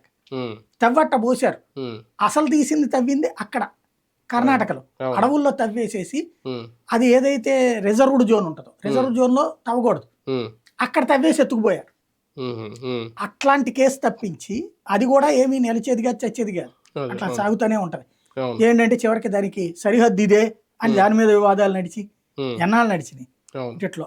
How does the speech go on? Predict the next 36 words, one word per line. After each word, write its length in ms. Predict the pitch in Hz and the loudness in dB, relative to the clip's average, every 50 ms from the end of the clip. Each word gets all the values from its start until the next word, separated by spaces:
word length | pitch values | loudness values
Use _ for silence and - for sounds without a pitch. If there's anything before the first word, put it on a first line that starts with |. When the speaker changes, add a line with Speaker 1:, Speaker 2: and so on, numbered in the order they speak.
| - - | -10 -10
Speaker 2:
అట్లాగే 540 | 180 - - 214 196 190 190 208 233 247 - - | -10 -8 -4 -2 0 0 0 0 -2 -4 -4 -6
ఈ 160 | 190 196 196 | -6 -4 -4
గనుల 320 | 165 175 175 175 196 208 202 | 0 0 0 0 0 -2 -2
విషయంలో 480 | 196 190 180 - - 185 175 165 156 | -2 -4 -6 -8 -14 -14 -12 -12 -10
కూడా 260 | 147 151 160 156 151 - _ - | -10 -10 -10 -10 -10 -12 _ -6
ఏమీ 340 | 165 160 165 185 202 220 202 | -2 0 2 2 2 2 2
ఉండదు. 420 | 180 165 165 160 147 147 151 - _ _ _ _ - 143 | 0 -2 -4 -4 -6 -8 -10 -12 _ _ _ _ -6 -4
Speaker 1:
ఉమ్. 180 | 135 127 117 117 - _ _ - - - 202 | -4 -4 -6 -8 -14 _ _ -14 -8 -2 2
Speaker 2:
ఎక్కువ 320 | 190 202 214 214 - 247 208 | 2 2 2 2 2 2 2
తవ్వారు, 380 | 226 214 196 190 196 196 220 | 4 2 2 4 2 2 0
తక్కువ 300 | 247 - 214 - - 214 | 0 -2 -4 -4 -4 -6
తవ్వారు, 420 | 180 180 165 165 160 156 151 151 160 - _ _ _ _ _ _ _ _ _ - | -4 -4 -4 -4 -4 -8 -8 -10 -14 -16 _ _ _ _ _ _ _ _ _ -2
ఇప్పుడు 240 | 254 240 254 240 247 | -2 0 2 2 2
మళ్ళీ 380 | 214 202 220 233 254 294 294 - _ _ _ | 4 4 4 4 2 2 0 -4 _ _ _
తెలుగుదేశం 420 | - 269 269 262 247 240 233 240 240 | 0 2 4 4 4 4 4 2 0
వాళ్ళ 140 | 220 208 | -2 -2
చేతికి 260 | 180 190 185 202 - 220 | -2 -4 -4 -4 -4 -6
వెళ్తది. 220 | 175 - 135 131 | -6 -6 -10 -18
ఇప్పుడు 180 | 165 - 170 170 | -16 -12 -8 -6
మొన్నటిదాకా 440 | 196 202 220 220 226 233 226 226 | -4 -2 -2 0 0 0 0 -2
వైసీపీ 320 | 202 220 208 247 226 - 226 | -4 -4 -2 -4 -6 -4 -2
వాళ్ళు 180 | 190 185 214 | -4 -2 -2
తీసుకున్నారు, 600 | 226 202 - - - 160 139 120 _ _ _ - 147 | -4 -6 -8 -10 -14 -14 -14 -16 _ _ _ -8 -6
Speaker 1:
అవును. 220 | 135 123 120 117 - - _ - | -6 -6 -6 -10 -14 -8 _ -2
Speaker 2:
ఇప్పుడు 220 | 320 320 320 254 | 0 2 2 0
టీడీపీ 340 | - 320 269 277 269 226 262 | 2 2 0 0 0 0 0
వాళ్ళ 160 | 233 226 220 | 0 0 0
చేతిలోకి 400 | 180 208 190 175 220 247 233 - | -2 -4 -4 -2 -2 -2 -2 -4
వస్తాయి. 260 | - - _ _ _ _ _ _ _ _ - | -6 -14 _ _ _ _ _ _ _ _ -6
Speaker 1:
ఉమ్. 180 | 135 131 120 110 | -6 -6 -6 -4
Speaker 2:
ఇప్పుడు 160 | - 202 240 | -2 0 2
జేసీ 300 | 185 190 220 233 240 262 | 2 4 2 2 2 0
దివాకర్ 360 | 247 247 240 240 220 247 233 | -2 -2 -2 -2 -2 -4 -4
రెడ్డిని 200 | 233 226 202 220 | -4 -4 -4 -6
ఎట్టా 200 | 214 202 - 233 | -6 -4 -4 -4
ఆపారు 440 | 226 196 240 220 214 220 220 240 | -2 -2 -4 -4 -2 -2 -4 -4